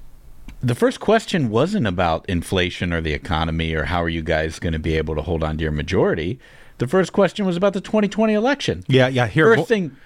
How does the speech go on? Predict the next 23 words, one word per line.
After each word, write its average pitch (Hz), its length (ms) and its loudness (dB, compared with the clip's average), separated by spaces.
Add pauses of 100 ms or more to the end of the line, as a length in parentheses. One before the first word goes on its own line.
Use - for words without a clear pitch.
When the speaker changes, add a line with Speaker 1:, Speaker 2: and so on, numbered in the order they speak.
(120)
Speaker 2:
mo-, 147 160 4
mo-, 156 180 0
more 156 200 6
Speaker 1:
Oh, - 20 6
you've 110 80 0
Speaker 2:
from 117 140 2
Speaker 1:
got 110 180 2
Speaker 2:
that. 113 40 -10
Let 131 80 4
Speaker 1:
this. 147 40 2
Speaker 2:
me 147 80 4
just 139 220 0
read 117 240 4
it 131 100 0
real 104 180 4
quick. 101 260 0
This 147 200 0
is 175 100 -4
how 143 160 4
the 104 160 -2
left 101 640 0
is 101 240 2
framing, 101 760 0